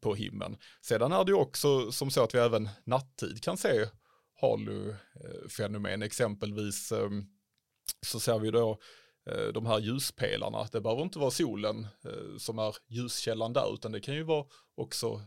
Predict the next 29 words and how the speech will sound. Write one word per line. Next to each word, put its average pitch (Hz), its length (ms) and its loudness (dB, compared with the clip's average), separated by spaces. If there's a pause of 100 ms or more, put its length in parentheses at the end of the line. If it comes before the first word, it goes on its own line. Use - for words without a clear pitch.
(120)
eh, - 920 -12
lampor 110 560 -4
exempelvis 104 680 -8
i, 110 200 -12 (240)
i 113 100 -8
städer, - 480 -2 (220)
eh, 113 160 -12
som, - 520 -14
som, - 340 -12 (800)
eh, 98 380 -14 (140)
dyker 127 260 0
upp - 160 0
en 107 240 -2 (100)
del 104 200 -4
bilder 104 340 -6
på 107 180 -4
ibland. 104 260 -2
Och 110 140 -2
även 107 280 -2
kring 107 440 -8
månen 131 460 -2
kan 196 140 -4
man 226 60 -8
ju 214 60 -6
se 143 160 -2
den 117 140 -2
här 110 180 -2
tjugotvå 117 380 -6
graders, - 380 -8